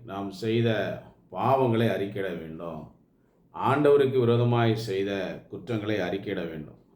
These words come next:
அறிக்கையிட்டு, "ஆண்டவரே, என் பாவங்களை மன்னியும், என்னை தகுதிப்படுத்தும், நான் இந்த திருவிருந்தில், இந்த ஜாக்கிரமந்தில் நான் பங்கு பெற என்னை நீ தகுதிப்படுத்துவீராக" அப்படின்னு சொல்லி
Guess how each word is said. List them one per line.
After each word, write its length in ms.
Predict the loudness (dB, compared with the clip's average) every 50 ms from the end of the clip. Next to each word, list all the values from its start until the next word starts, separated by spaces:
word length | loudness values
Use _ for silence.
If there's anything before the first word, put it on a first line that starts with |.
| _
அறிக்கையிட்டு, 640 | -10 -6 -4 -4 -2 -2 -2 -2 -2 -4 -4 -4 -2 -2
"ஆண்டவரே, 360 | -2 -2 -4 -4 -4 -4 -2
என் 240 | -2 -2 -4 -4 -6
பாவங்களை 440 | -8 -8 -8 -8 -8 -10 -10 -10
மன்னியும், 680 | -12 -14 -16 -16 -14 -10 -6 -4 -2 -2 -4 -4 -8 -16 -20 -20 -20 _ _ _ _
என்னை 220 | -14 -10 -10 -8 -6
தகுதிப்படுத்தும், 1000 | -4 0 4 4 6 4 4 0 -4 -10 -10 -10 -6 -4 -2 -2 -2 -4 -6 -10 -14 -16 -16 -14
நான் 460 | -8 -4 -2 -2 -2 -2 -4 -8 -14 -20 -20 _ _ -14
இந்த 640 | -12 -10 -8 -4 -2 0 2 2 2 0 -2 -4 -8 -10 -8 -6 -6 -6 -4 -2
திருவிருந்தில், 760 | 0 0 2 2 2 2 2 0 -2 -4 -4 -4 -4 -4
இந்த 220 | -4 -6 -2 -2 -2
ஜாக்கிரமந்தில் 760 | -2 -2 -2 -2 -2 -2 -2 -2 -4 -4 -4 -4 -4 -6 -10 -12 -18 -20 -20 _ _ _
நான் 600 | -14 -8 -4 -2 0 0 0 -2 -4 -8 -12 -14 -12
பங்கு 320 | -6 -2 0 2 2 2
பெற 480 | 0 0 -2 -2 -4 -4 -6 -8 -12 -16 -18
என்னை 220 | -16 -12 -10 -8 -6
நீ 60 | -6
தகுதிப்படுத்துவீராக" 1040 | -6 -6 -4 -2 0 0 0 0 -2 -2 -4 -4 -6 -6 -6 -4 -2 -2 -2 -2 -4 -6 -6
அப்படின்னு 260 | -6 -6 -6 -8 -8
சொல்லி 520 | -10 -12 -12 -12 -10 -10 -10 -10 -12 -14